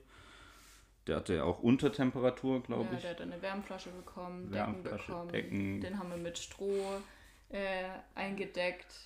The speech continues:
Speaker 2: Dann hat er
Speaker 1: Alles.
Speaker 2: eine Bauchmassage bekommen, dass der Panzer wieder funktioniert, aber
Speaker 1: Hat leider alles nicht geholfen.
Speaker 2: nee,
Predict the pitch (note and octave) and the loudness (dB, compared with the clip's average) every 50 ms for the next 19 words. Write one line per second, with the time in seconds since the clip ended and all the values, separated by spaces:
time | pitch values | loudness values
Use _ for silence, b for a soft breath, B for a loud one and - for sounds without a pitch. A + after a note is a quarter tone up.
0 | - - - - - G#2 - G3 - - F3 F3 E3+ E3 D#3+ - F3+ F#3+ G#3 - | -20 -10 0 4 6 6 8 6 4 4 2 0 0 -2 0 2 2 2 2 2
1 | - G3 F#3+ F#3 - - F#3+ F#3 F#3 F3+ F3+ F3 F3 F3 - - G3 F#3 F#3+ - | -2 -4 -4 -4 -4 -4 -4 -2 -2 -4 -6 -10 -10 -10 -6 -4 -4 -4 -2 -4
2 | G#3+ - - G3+ - - - A#3 A3 A#3+ A3+ - G#3+ G3+ G3+ F#3+ F#3 F#3 - - | -4 0 0 0 0 2 2 4 4 4 2 2 0 0 0 -2 -4 -4 -6 -8
3 | G3 F#3+ F3+ - - F#3 F#3 F#3 F3+ F3+ F3+ F3+ - - - E3+ - E3 E3 D3+ | -10 -10 -10 -10 -10 -8 -8 -8 -8 -6 -8 -8 -8 -10 -12 -10 -8 -8 -8 -8
4 | D#3+ - - - A2 A2 G2 - G2 F#2+ F#2 F2+ - - F2+ F#2 F#2 - - G2+ | -10 -12 -8 0 2 2 2 4 6 6 6 6 6 4 4 2 0 2 2 2
5 | F#2+ - - F#2+ E2 E2+ F2 F2+ F2+ F2+ F3+ G#2+ F#2 - - | 2 2 -2 -2 0 2 4 2 2 2 2 0 0 0 -2